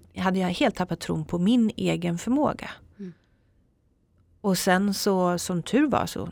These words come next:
Speaker 1: så tog det ändå slut och jag klarade mig ganska, <laughs> ganska bra ändå. Jag är ganska tacksam för det faktiskt.
Speaker 2: Mm.
Speaker 1: Ehm, det var ändå ett litet frö som såddes där till att just den här självständigheten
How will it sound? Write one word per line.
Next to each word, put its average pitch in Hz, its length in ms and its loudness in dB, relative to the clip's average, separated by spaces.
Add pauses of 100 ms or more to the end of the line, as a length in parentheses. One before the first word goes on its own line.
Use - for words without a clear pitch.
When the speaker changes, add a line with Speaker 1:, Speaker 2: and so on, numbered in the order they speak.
Speaker 1:
så - 340 -8
tog 190 220 -6
det 190 80 -2
ändå 180 220 -2
slut - 360 -10
och 175 60 -6
jag 180 160 -8
klarade 202 340 -2
mig 196 100 -2
ganska, 175 400 -4 (680)
<laughs> - 160 -6
ganska 185 360 4
bra 175 280 0
ändå. 180 280 0
Jag 165 60 2
är 165 40 2
ganska 185 340 -6
tacksam 185 440 -4
för - 140 -6
det - 280 0
faktiskt. - 500 -8 (480)
Speaker 2:
Mm. 185 220 0 (380)
Speaker 1:
Ehm, 165 600 -2 (420)
det 190 160 -8
var 175 80 -2
ändå 170 380 -4 (220)
ett 175 160 -6
litet 180 460 2
frö 175 320 0
som 175 180 -4
såddes 170 400 -4
där - 220 -6
till - 280 -8
att - 320 -14 (580)
just 170 200 -8
den 165 100 -2
här 156 80 -2
självständigheten - 1120 -8